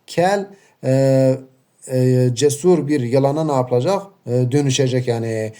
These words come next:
Yani diyor ki hazinesinin, e, zekatını vermeyen bir kişi kıyamet gününde o hazinesi neye dönüşecek diyor. E, bir, e, erkek bir yılana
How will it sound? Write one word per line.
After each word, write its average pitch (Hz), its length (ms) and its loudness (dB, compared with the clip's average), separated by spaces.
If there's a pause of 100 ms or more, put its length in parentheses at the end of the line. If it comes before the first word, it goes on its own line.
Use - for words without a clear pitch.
(140)
Yani 175 160 -2
diyor 180 120 2
ki 139 340 -2 (280)
hazinesinin, 156 920 -2
e, 131 160 2
zekatını 131 600 0
vermeyen 135 460 0
bir 127 180 -4
kişi 147 500 -4 (300)
kıyamet 143 460 0
gününde 131 260 0
o 156 140 0
hazinesi 123 500 0
neye 139 260 0
dönüşecek 113 640 -4
diyor. 131 300 2 (440)
E, 120 340 0
bir, 139 240 0
e, 117 600 -2
erkek 131 400 -2
bir 156 100 2
yılana 127 680 0